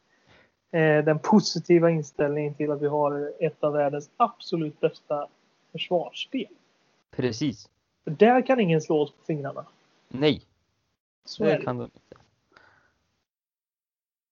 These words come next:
Speaker 1: Härligt ändå. Eh, med
Speaker 2: Ja.
Speaker 1: bittra poddar. Vi, eh,
Speaker 2: Ja.
Speaker 1: försöker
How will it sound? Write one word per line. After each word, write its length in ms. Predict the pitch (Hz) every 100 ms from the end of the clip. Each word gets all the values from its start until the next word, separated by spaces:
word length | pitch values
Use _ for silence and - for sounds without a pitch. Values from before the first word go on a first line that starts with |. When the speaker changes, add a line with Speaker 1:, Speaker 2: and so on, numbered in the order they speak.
| _
Speaker 1:
Härligt 800 | - - 185 240 160 170 233 -
ändå. 500 | 311 240 151 135 139 - _ _ _ _ _ _ _ _ _ _ _ _ _ _ _ _
Eh, 300 | 170 156 151
med 160 | 156 165 175
Speaker 2:
Ja. 140 | 120
Speaker 1:
bittra 200 | 160 143
poddar. 540 | 156 156 139 131 143 -
Vi, 240 | - 170 170
eh, 40 | 165
Speaker 2:
Ja. 320 | 165 165 233
Speaker 1:
försöker 380 | 196 196 -